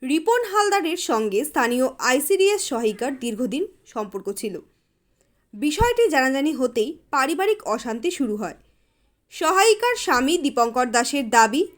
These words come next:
বিষয়টি নিয়ে থানা ও সালিসি সভা পর্যন্ত গড়ায়। দীপঙ্করের অভিযোগ, প্রায় আট নয় মাস আগে তার স্ত্রী ক্যানিং থানার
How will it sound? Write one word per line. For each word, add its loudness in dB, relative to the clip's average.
বিষয়টি 0
নিয়ে 2
থানা 0
ও 4
সালিসি -2
সভা -6
পর্যন্ত -6
গড়ায়। -6
দীপঙ্করের 0
অভিযোগ, 0
প্রায় 6
আট 8
নয় 6
মাস 2
আগে -2
তার 0
স্ত্রী -6
ক্যানিং 0
থানার -2